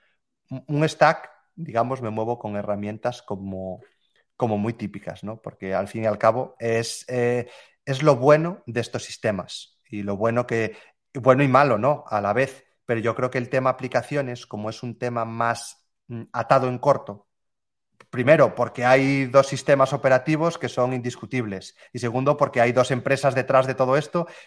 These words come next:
que es indiscutible y una de ellas es muy cerrada. Eh, entonces, te dan como todo m-, m-, también muy limitado. De cara a que, vale, te puedes abrir,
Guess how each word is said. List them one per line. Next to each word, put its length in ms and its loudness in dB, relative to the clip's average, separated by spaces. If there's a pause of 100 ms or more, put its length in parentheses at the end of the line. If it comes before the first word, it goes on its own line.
que 100 0
es 100 -2
indiscutible 720 -2
y 80 -2
una 160 4
de 100 2
ellas 360 2
es 200 -6
muy 260 0
cerrada. 580 2 (420)
Eh, 320 -4
entonces, 600 -4
te 120 0
dan 300 4
como 280 -2
todo 200 0
m-, 320 -6 (720)
m-, 300 -10
también 280 2
muy 160 2
limitado. 600 -2 (160)
De 180 -4
cara 280 4
a 100 0
que, 320 -2 (320)
vale, 260 6
te 140 -2
puedes 320 6
abrir, 520 2